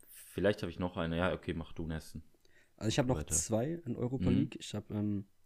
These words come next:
Speaker 1: Sag ruhig beide
Speaker 2: einmal
Speaker 1: direkt.
Speaker 2: Beide direkt, das sind halt
Speaker 1: Ja.
Speaker 2: komplett andere.
Speaker 1: Ach so, okay.
Speaker 2: Also ich hab, äh, einmal, das ist nach meinem Take mit South Park und Family Guy vielleicht ein bisschen komisch, aber ich hab dort Simpsons.
Speaker 1: Äh, hab ich auch da drin.
Speaker 2: Hast, ja, okay.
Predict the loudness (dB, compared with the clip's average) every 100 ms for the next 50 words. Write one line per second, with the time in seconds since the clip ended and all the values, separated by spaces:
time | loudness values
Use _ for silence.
0 | -20 4 4 4 6 10 12 10 8 4
1 | 2 -4 -20 _ _ _ _ _ _ _
2 | _ _ -14 4 8 10 10 6 4 2
3 | 0 2 4 4 4 2 2 2 0 -4
4 | _ _ -4 -2 2 2 0 -6 -4 -4
5 | -6 _ _ _ _ -4 -2 0 0 -2
6 | 0 0 2 6 6 6 2 -4 -20 -6
7 | -2 4 4 6 4 6 6 8 6 6
8 | 8 8 8 8 8 6 4 6 8 8
9 | 6 4 2 2 -2 -2 2 4 4 2
10 | -2 0 -2 0 0 2 0 0 -2 -4
11 | -6 -12 _ _ _ _ _ _ _ -8
12 | -4 -2 -2 -2 2 2 2 -2 _ _
13 | -2 -2 -2 -2 -2 -2 -4 _ _ _
14 | -4 -2 0 2 2